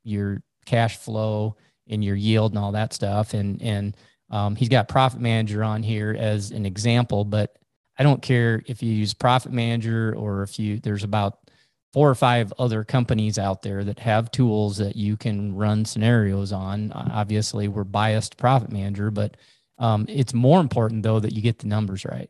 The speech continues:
Okay, so you get all of your expenses in there accurately, then you can start to play with variables such as yield, or what happens to your,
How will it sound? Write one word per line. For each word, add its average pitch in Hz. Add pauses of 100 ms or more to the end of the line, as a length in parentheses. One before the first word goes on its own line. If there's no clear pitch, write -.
(580)
Okay, 110
so 117
you 120
get 123
all 131
of 110
your 113
expenses 131
in 135
there 120
accurately, 143 (380)
then 131 (120)
you 123
can 123
start 117
to 120
play 120
with 107
variables 110 (120)
such -
as 107
yield, 107 (500)
or 113
what 113
happens 127
to -
your, 110